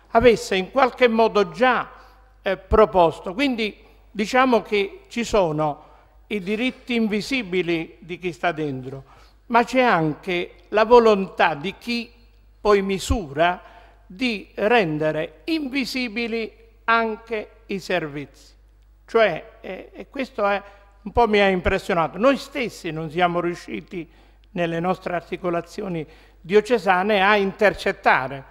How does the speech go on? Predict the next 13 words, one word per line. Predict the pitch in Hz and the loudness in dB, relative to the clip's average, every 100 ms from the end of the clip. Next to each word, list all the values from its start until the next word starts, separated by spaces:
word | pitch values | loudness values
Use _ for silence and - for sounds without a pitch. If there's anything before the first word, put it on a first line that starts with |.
| - _ - | -20 _ -10
quindi | 240 196 | -6 -6
significa | 262 247 269 269 247 220 240 233 | -4 -2 0 0 -2 0 0 0
che | 226 | -4
c'è | - 226 226 - - - _ _ - | 0 0 0 -8 -20 -20 _ _ 4
un | 233 214 - - | 4 4 -8 -12
problema | - 214 185 220 180 151 147 | 0 0 4 2 2 0 0
anche | 165 156 170 | 0 -6 -8
nei | 170 156 | -8 -6
territori. | 175 156 156 156 135 123 123 _ _ _ _ _ _ | -6 -6 -8 -10 -12 -14 -20 _ _ _ _ _ _
C'è | - 294 | 0 0
chi | 285 247 240 | 2 2 4
ha | 214 | 6
interesse | 208 208 220 208 147 - - 143 - | 4 4 4 4 0 -4 -16 -18 -20